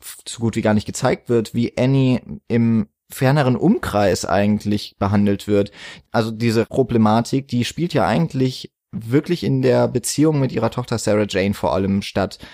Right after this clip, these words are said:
und das, was Sarah Jane erlebt. Aber Annie ist ja bis eigentlich auf diese erste Szene, so auf, auf Coney Island, glaub ich.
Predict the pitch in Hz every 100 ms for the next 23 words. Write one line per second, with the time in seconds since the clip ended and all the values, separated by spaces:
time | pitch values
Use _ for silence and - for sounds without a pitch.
0 | - - 120 113 110 - 110 - 107 -
1 | 101 101 110 127 113 92 98 98 - -
2 | - 113 104 - 120 175 180 - 147 131
3 | 127 - _ _ - 139 139 - 120 135
4 | 135 - - 120 104 - - 101 135 -
5 | - 139 165 156 131 131 123 110 - -
6 | - 135 127 92 143 170 170 - 156 160
7 | -